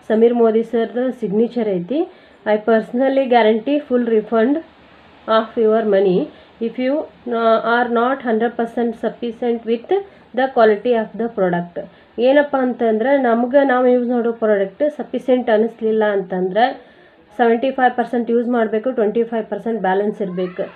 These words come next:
ಅಂದಾಗ ನಿಮ್ಗೆ result ಗೊತ್ತಾಕತಿ. ಸ್ವಲ್ಪ ಯೂಸ್ ಮಾಡಿ ನನ್ಗೆ result ಬಂದಿಲ್ಲ ಅಂತಂದ್ರೆ ಅದಲ್ಲ friends, ಗೊತ್-, ಗೊತ್ತಾಗೋದಿಲ್ಲ, result ಗೊತ್ತಾಗೋದಿಲ್ಲ.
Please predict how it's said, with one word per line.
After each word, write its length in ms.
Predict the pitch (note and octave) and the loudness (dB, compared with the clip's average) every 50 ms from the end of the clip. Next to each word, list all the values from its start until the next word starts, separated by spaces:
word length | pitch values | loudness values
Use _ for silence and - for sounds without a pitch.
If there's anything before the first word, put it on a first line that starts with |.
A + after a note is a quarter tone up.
| - - - _ - | -20 -20 -20 _ -2
ಅಂದಾಗ 320 | G#3+ A3 A#3 B3 B3+ B3+ C#4 | 0 2 4 4 4 4 4
ನಿಮ್ಗೆ 260 | C#4 C4+ C4 C4 C4 | 2 2 2 2 0
result 340 | B3+ A3+ G#3 A3 A3+ A3+ A#3 | 0 2 2 2 2 2 0
ಗೊತ್ತಾಕತಿ. 640 | G#3+ A3 G#3+ G#3+ - G3 G3 - F#3+ F#3 - A3 G#3+ | -2 -2 -2 0 -2 -4 -2 -2 -8 -4 -4 -4 -4
ಸ್ವಲ್ಪ 380 | G#3+ - A3+ A3+ B3 B3 B3 - | -4 0 0 0 0 0 -2 -2
ಯೂಸ್ 240 | C4 C4 B3+ A3 A3+ | -2 -2 -2 -2 -2
ಮಾಡಿ 360 | B3+ A#3+ A#3+ A#3 A#3 B3 B3+ | -2 -2 0 0 0 0 0
ನನ್ಗೆ 380 | B3 A#3+ A3+ A3+ A3 A3+ A#3 A3 | 0 0 -2 -2 0 0 0 0
result 380 | G#3 G3+ G3 A#3 A#3+ A#3+ A#3 | 0 0 0 0 -2 -2 0
ಬಂದಿಲ್ಲ 380 | A3 A3 A#3 A3 A3+ G#3+ A3 G#3+ | 0 0 2 2 2 2 2 2
ಅಂತಂದ್ರೆ 640 | G#3 G#3 G3+ G3+ G3+ G3+ G3+ G3+ A#3+ D4+ F4+ - - - - - _ - | 0 0 -2 -4 -4 -4 -4 -2 -2 -4 -4 -4 -10 -20 -20 -20 _ -8
ಅದಲ್ಲ 380 | A#3 G#3+ A3 G#3+ G#3+ A#3+ A#3+ A3+ G#3+ A3 - | -2 2 2 4 4 2 0 -2 -4 -6 -6
friends, 340 | - A3+ B3 C4+ B3+ - - _ _ _ _ _ _ - | -4 -4 -2 -2 -4 -8 -14 _ _ _ _ _ _ -2
ಗೊತ್-, 380 | G#3 A3 G#3+ - - G#3+ G#3+ G3+ | 0 0 0 0 0 0 0 0
ಗೊತ್ತಾಗೋದಿಲ್ಲ, 640 | G3 G#3 G#3 - B3 A#3+ A3+ A3+ G#3 G#3 G#3 G#3 G3+ F#3+ G3 G3 | 0 -2 0 2 0 2 2 0 0 0 0 0 2 0 0 0
result 340 | F#3+ F#3+ G3+ A3 A#3 A#3+ A#3+ | -2 0 0 0 0 0 -2
ಗೊತ್ತಾಗೋದಿಲ್ಲ. 600 | G#3 G#3 G#3+ G#3+ - G#3+ G3+ G3+ G3 G3 F3+ F#3 | -2 -2 -4 0 0 0 2 2 2 0 0 -2